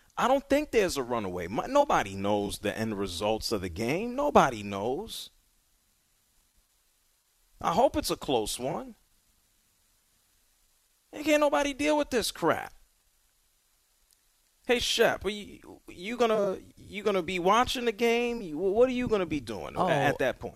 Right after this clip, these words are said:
Speaker 2: Oh, I'm definitely gonna be watching the game. And, and, J R, the other thing is, I mean, if you look historically at this game, Patrick Mahomes, you've said it, I've said it, fans have said it numerous times this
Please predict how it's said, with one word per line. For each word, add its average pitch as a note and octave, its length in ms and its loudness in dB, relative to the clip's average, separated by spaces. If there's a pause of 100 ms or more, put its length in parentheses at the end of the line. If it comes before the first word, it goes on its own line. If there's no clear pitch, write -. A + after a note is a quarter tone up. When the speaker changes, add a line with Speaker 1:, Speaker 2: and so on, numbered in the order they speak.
(140)
Speaker 2:
Oh, F3 160 -2
I'm G#3 120 0
definitely A#3 260 0
gonna D3+ 100 0
be B2+ 60 0
watching A#2 320 0
the A2+ 80 -2
game. C3 200 0
And, B2 140 -4
and, G3 180 0
J G#3+ 140 2
R, F#3 80 0
the F3 140 0
other G#3 140 -4
thing C3 240 -2
is, G2 420 -4
I C3+ 60 0
mean, D#3 140 2
if D#3 140 -6
you G#3 100 0
look B3 200 -4
historically D#3+ 640 -4 (100)
at B2+ 200 -4
this C3 180 -4
game, G#2+ 360 -8 (760)
Patrick F#3 440 -2
Mahomes, B2 640 0
you've A#2 260 -8
said F3 260 0
it, F#3 100 -4 (100)
I've C#3+ 200 0
said C3+ 260 -2
it, B2+ 140 -6 (280)
fans D#3 280 0
have C3+ 100 -6
said C3 180 -2
it A2 80 -6
numerous A2+ 360 -2
times G#2+ 380 -4
this G#2+ 200 -6